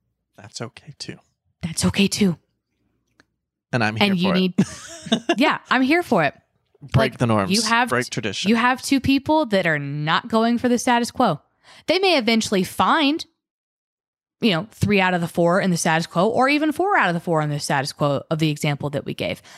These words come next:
Speaker 2: But it's not panning out to be the
Speaker 1: Nope.
Speaker 2: way of which it's supposed to be, quote unquote. So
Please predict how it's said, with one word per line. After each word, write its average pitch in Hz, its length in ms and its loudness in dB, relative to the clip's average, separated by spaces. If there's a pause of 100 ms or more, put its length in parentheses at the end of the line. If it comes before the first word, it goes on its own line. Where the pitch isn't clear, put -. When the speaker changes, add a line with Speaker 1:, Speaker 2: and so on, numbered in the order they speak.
(140)
Speaker 2:
But 220 140 -2 (520)
it's - 240 -2
not 370 260 0
panning 302 300 2
out 339 320 0 (800)
to 277 220 2
be 262 440 2
the 220 240 -2
Speaker 1:
Nope. 190 300 -2
Speaker 2:
way 220 460 0 (120)
of 190 220 0
which 185 240 -2
it's - 140 -6
supposed - 580 -2
to 165 80 -4
be, 113 160 -6
quote 143 320 -8
unquote. - 380 -16 (960)
So 233 400 0